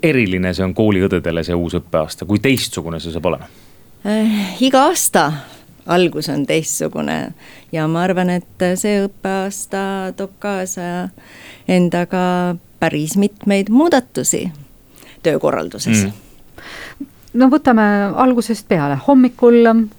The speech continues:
Speaker 3: koolipäev algab nüüd, kooliõde on tööl. Kas see võib tähendada seda, et kohe hommikul enne tundide algust juba kogunevad õpetajad, äh, või,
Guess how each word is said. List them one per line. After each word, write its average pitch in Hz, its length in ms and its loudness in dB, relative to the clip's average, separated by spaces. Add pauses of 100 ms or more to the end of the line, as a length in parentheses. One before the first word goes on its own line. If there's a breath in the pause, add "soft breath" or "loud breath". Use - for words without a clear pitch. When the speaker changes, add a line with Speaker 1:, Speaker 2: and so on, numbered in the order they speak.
(100)
Speaker 3:
koolipäev 156 600 2
algab 220 460 2
nüüd, 220 320 2
kooliõde 160 560 2
on 151 240 2
tööl. 226 560 4 (300)
Kas 180 240 -2 (140)
see 185 360 0
võib 202 160 2
tähendada 180 460 2
seda, 208 480 2
et 170 240 -4
kohe 208 320 0
hommikul 190 580 2
enne 196 300 2
tundide 202 420 4
algust 190 600 2 (320 loud breath)
juba 208 280 2
kogunevad 185 540 2
õpetajad, 165 640 2
äh, 165 460 0 (200 loud breath)
või, 175 260 0